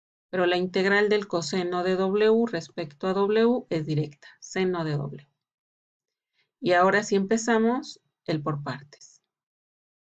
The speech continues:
U por v, e a la w, seno de w.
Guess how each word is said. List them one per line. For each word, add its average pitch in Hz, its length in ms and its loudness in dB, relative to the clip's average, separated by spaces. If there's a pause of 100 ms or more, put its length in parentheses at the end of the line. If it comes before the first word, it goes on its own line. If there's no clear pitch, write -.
(580)
U 214 160 2
por 214 180 6
v, 220 400 4 (460)
e 165 200 -2
a 165 120 2
la 175 160 0
w, 208 560 0
seno 160 460 -4
de 147 120 -2
w. 147 380 -4